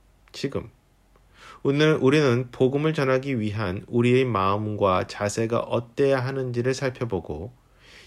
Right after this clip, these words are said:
이 시기에 모두 복음, 복음을 전할 수 있는 상태로 준비되기를 소원합니다. 그래서 오늘 말씀의 제목이 이 시기 우리가 준비할 것이지만,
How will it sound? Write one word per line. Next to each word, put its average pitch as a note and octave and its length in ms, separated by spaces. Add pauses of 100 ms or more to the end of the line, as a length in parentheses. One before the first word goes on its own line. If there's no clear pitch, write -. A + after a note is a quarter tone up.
이 C#3+ 180
시기에 F#2+ 640 (600)
모두 C#3+ 380
복음, C3 380
복음을 C#3 340
전할 C3+ 300
수 C3+ 200
있는 A2+ 360
상태로 B2+ 1000 (920)
준비되기를 G#2 840
소원합니다. G#2 760 (1120)
그래서 G2+ 600 (560)
오늘 D3+ 460
말씀의 B2+ 520
제목이 A#2 680 (460)
이 D#3 180
시기 D#3 540
우리가 B2 800 (160)
준비할 B2 720
것이지만, G#2 1400